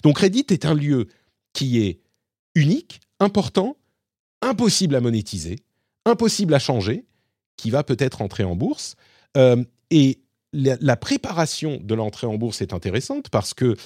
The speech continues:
il mentionne plusieurs éléments de risque ou des facteurs importants dans le fonctionnement du site. L'un de ceux qui est essentiel,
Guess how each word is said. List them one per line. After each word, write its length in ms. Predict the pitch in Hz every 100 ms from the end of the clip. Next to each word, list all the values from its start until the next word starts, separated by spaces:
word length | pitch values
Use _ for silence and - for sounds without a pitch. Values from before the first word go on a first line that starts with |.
| - - _
il 200 | 156 135
mentionne 760 | 135 165 175 - 180 165 120 87 _
plusieurs 480 | - 170 170 139 131
éléments 460 | 123 123 123 113 _ _ _ -
de 260 | 95 107 98
risque 540 | 95 135 165 - - - -
ou 300 | 139 135 123
des 140 | 117 104
facteurs 640 | 110 - - 113 107 - -
importants 440 | 123 135 - 131
dans 100 | 110
le 60 | 98
fonctionnement 480 | 123 - 107 104
du 140 | 101 92
site. 300 | - 254 - _ _ _ _ _ 113
L'un 360 | 131 220 262
de 160 | 135 127
ceux 300 | - 139 117
qui 160 | -
est 140 | 90 101
essentiel, 580 | - 107 - 190 254